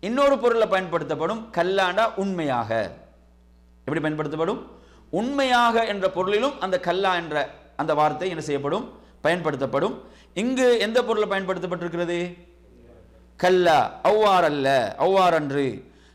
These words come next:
சயஅலமூன், அவர்கள் விரைவில் என்ன செய்வார்கள்? அறிந்து கொள்வார்கள். பிறகு சும்ம கல்லா சயஅலமூன்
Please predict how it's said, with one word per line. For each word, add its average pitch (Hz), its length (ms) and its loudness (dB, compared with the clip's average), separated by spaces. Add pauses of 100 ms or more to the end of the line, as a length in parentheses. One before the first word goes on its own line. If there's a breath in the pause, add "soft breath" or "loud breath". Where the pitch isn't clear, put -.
(160)
சயஅலமூன், 196 1040 2 (760 soft breath)
அவர்கள் 185 680 0 (600 soft breath)
விரைவில் 214 560 2
என்ன 202 160 -2
செய்வார்கள்? 165 680 0 (200)
அறிந்து 160 360 0
கொள்வார்கள். 110 760 -2 (760 soft breath)
பிறகு 208 380 2
சும்ம 262 360 -2 (680)
கல்லா 214 680 2
சயஅலமூன் 139 720 0